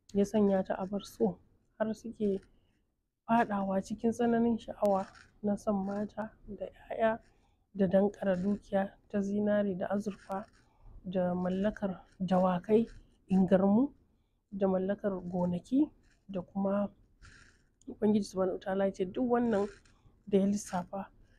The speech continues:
jin daɗi ne na rayuwar duniya. Babu shakka duk wanda ya mallaki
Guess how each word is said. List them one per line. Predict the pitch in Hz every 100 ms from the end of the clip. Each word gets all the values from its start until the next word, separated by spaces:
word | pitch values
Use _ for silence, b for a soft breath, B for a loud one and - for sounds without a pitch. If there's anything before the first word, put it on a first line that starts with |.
| _ 185
jin | 226 214
daɗi | 202 190 - 202
ne | 185
na | 190
rayuwar | 190 180 175 180 175
duniya. | 175 185 180 175
Babu | 185 196 175
shakka | - - 185 196
duk | 240
wanda | 233 202
ya |
mallaki | 185 175 175 - 190